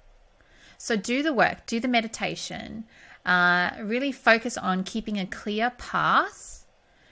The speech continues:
And one way you do this is by taking the time to really sit with your vision board and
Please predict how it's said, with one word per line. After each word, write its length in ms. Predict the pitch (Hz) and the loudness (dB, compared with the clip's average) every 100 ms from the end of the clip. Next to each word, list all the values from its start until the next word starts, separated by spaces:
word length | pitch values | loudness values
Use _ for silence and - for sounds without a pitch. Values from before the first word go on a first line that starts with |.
| - - - - | -20 -20 -20 0
And 600 | 220 208 208 208 - 220 | 4 6 6 0 -6 -4
one 260 | 196 214 277 | 2 2 4
way 120 | 254 | 2
you 160 | 240 240 | 0 -2
do 240 | 202 185 | 0 0
this 380 | 185 247 302 - | 2 0 0 -6
is 200 | 185 185 | -8 -6
by 120 | - | -6
taking 440 | 160 - 196 - 302 | -4 -6 -6 -4 -4
the 100 | 294 | -6
time 760 | - 185 175 180 180 180 214 | -4 -2 0 0 -2 -6 -8
to 280 | - - 190 | -10 -8 -4
really 240 | 180 202 | -4 -4
sit 280 | 220 - - | -6 -6 -6
with 140 | 196 | -6
your 80 | 226 | -8
vision 280 | 214 196 185 | -8 -6 -4
board 480 | 180 170 170 170 170 | -4 -4 -2 -4 -6
and 320 | - 180 175 | -6 -6 -6